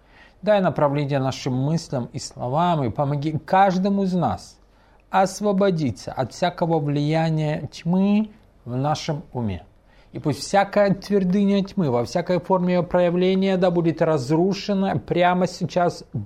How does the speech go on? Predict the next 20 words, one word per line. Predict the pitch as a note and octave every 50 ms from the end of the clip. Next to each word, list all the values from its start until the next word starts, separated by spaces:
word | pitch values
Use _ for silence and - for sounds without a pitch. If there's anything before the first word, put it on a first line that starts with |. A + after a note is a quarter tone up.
| - _ _
духом | F3 F#3 G3 F#3+ - - G#3 G3 G3 F#3+ F#3+ F#3+ - - -
премудрости | - D3+ D3+ C#3+ C3+ C#3 D3 D#3+ D#3+ D3 D3+ D3+ C#3+ - - - - D#3+ D3+ D#3 - _ _ _ _ _ _ _ _ _ _
и | - D#3
откровения | D3 - C3 - - - C3+ A#2+ A2+ G#2+ G#2 G2+ G2
во | F#2+ G#2 A#2+ A2+ - - _
имя | F#3+ F#3 G3 G#3 G3+ G#3+ G#3+ G#3+ G#3+ - - _ _ _ _ _ -
Господа | A2+ G#2 A#2 B2 B2 - - - C3+ B2 C3 B2+ - - _
Иисуса. | - - - - - - - - - - _ _ _ _ _ _ _ _ _ _
Помажь | - F#3 F#3+ G3 F#3+ C#3+
духом | B2 B2 C3 - - A#2+ G2+
премудрости | - C#3+ C#3+ C#3 C#3+ C3+ B2 A#2+ A2 - - C3+
и | B2+
откровения | G2+ - C3 C3 C3 C#3+ D3+ D3+ D3 C#3 C3 B2+ A#2 - - - - - _ -
ум | D#3 D3+ D3 B2+
каждого | - - F#3 F3+ F#3 F3+ E3 E3 G3 F#3 F#3 E3+
слушающего | - - F3 E3 C#3 - - - - G2+ - - A#2+ A#2+ C3+
и | D3
помоги | - E3 E3 E3+ F3 E3+ F#3 F3
каждому | F3+ - G3 G3 G#3 G3+ G3 F#3 G#3 G3+ G3 G3+ F#3+
слушающему | - - G#3+ G3 C#3+ G#2 - - A#2 - - - - -